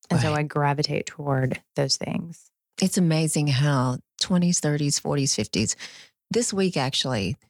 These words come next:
Speaker 2: I defined a friendship. I mean, it was like, it was a light bulb for me. You know what I mean? Like, I just changed my whole ideology of friendship.
Speaker 1: Mm.
Speaker 2: You know what I mean? It's just interesting. That's a different podcast, but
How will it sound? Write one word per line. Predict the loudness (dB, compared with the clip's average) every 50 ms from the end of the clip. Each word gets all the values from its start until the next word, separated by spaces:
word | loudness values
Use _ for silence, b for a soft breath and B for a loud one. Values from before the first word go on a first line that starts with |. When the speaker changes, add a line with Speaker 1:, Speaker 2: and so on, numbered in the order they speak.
| _ _ _ _ _ _ _ _ _ _ -2
Speaker 2:
I | 0 2 2 2 2 2 0 -2 -2 -2
defined | -2 0 2 2 2 2 2 2 2
a | 0 0 -2
friendship. | -4 -2 0 2 4 4 2 2 -2 -4 -6 -10 _ _ _ _ _ _ _ _ _ _
I | 2
mean, | 4 4
it | 4
was | 4 4 4
like, | 4 2 0 -2 _ _ _ _ _ _ _ _ 0
it | 0 2
was | 2 2
a | 2 2
light | 2 2 2 0 -2 0
bulb | -2 -2 -2 -2 -4 -8
for | -4 -2 -2
me. | 0 0 0 0 0 2
You | 2 2
know | 4
what | 4 4
I | 4
mean? | 4 4 2
Like, | 2 0 0 0
I | 0
just | 0 0 0 0 0 0 -4 -6 -8 _ -12 _
changed | -2 0 2 4 4 4 4 4 2 0 0
my | 2 2 4
whole | 4 4 4 2 2 2 0 0 B B B B B B B B B -6 -4
ideology | 0 0 2 2 2 2 0 0 0 0 0 0 0 0 0 0 0 0
of | -2 -2 -2
friendship. | -2 -2 -2 -2 -2 -4 -6 -8 -10 _ _ _ _ _ _ _ _ _ -6
Speaker 1:
Mm. | -6 0 2
Speaker 2:
You | 2 2
know | 4
what | 4 2
I |
mean? | 4 4 2
It's | 2 2 0
just | -2 -2 -2 0
interesting. | 0 0 0 0 -2 0 0 2 2 4 4 4 4 2 -2 -6 _ _ _ _ _ _ _ _
That's | -2 -2 0
a | 0
different | -2 -2 -4 -4
podcast, | -4 -4 -6 -4 -6 -6 -4 -4 -4 -2
but | -2 -2 -2 -4